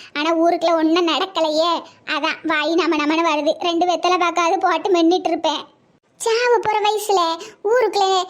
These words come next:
என்ன நடக்கு, ஏது நடக்குன்னு இப்படி பார்த்துட்டு அலையிறியே, உனக்கு வெக்கமா இல்லையா? ஏட்டி என்ன குண்டு, சாவ போற வயசா? நான் என்ன இருப்பேன்டி ஐம்பது வருஷத்துக்கு?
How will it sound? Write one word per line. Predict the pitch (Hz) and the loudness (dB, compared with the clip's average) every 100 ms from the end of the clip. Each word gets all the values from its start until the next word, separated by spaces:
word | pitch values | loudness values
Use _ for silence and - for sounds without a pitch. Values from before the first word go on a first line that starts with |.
| - | -4
என்ன | 392 466 508 | 0 2 2
நடக்கு, | 427 392 403 403 466 | 2 2 0 0 2
ஏது | 508 453 | 2 2
நடக்குன்னு | 403 392 415 | 2 2 2
இப்படி | 392 392 | 0 0
பார்த்துட்டு | 440 453 453 415 | 0 0 0 0
அலையிறியே, | 381 370 330 320 339 - - | 0 0 0 0 -2 -10 -2
உனக்கு | 403 427 453 | 0 2 0
வெக்கமா | 494 554 480 | -2 0 0
இல்லையா? | 381 339 320 302 277 339 _ - - _ 349 | 2 2 2 0 -4 -8 _ -14 -14 _ -2
ஏட்டி | 339 349 370 | 0 0 0
என்ன | 339 349 359 392 | 2 2 0 0
குண்டு, | 381 381 392 349 392 554 - - _ - | 0 2 2 2 2 -2 -12 -20 _ -6
சாவ | 359 320 381 427 | -4 0 0 2
போற | 415 | 0
வயசா? | 381 381 381 370 302 311 - | 0 0 -2 -2 -4 -8 -8
நான் | 339 311 339 359 | -4 -2 0 2
என்ன | 359 392 | 2 2
இருப்பேன்டி | 370 403 392 392 403 | 0 0 0 0 0
ஐம்பது | 349 370 | 0 0
வருஷத்துக்கு? | 381 381 381 339 339 392 | 2 0 -2 -4 -2 -2